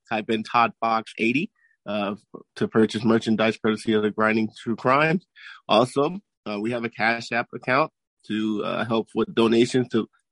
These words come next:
better our studio. So if you would like to leave a donation, you can go to, uh, Cash App, type in dollar sign grinding true crimes.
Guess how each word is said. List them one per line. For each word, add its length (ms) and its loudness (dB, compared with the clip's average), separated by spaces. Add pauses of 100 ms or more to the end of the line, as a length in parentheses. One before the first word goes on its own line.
better 300 4
our 140 4
studio. 520 -4 (380)
So 160 -2
if 80 -2
you 80 -2
would 60 -2
like 240 -2
to 100 -6
leave 160 0
a 60 -4
donation, 500 -2
you 80 -2
can 60 -2
go 140 0 (160)
to, 60 -14 (320)
uh, 300 -10 (160)
Cash 340 2
App, 200 2 (100)
type 220 -2
in 180 0 (340)
dollar 380 2
sign 480 -8 (380)
grinding 720 -2 (220)
true 440 -2 (260)
crimes. 880 -2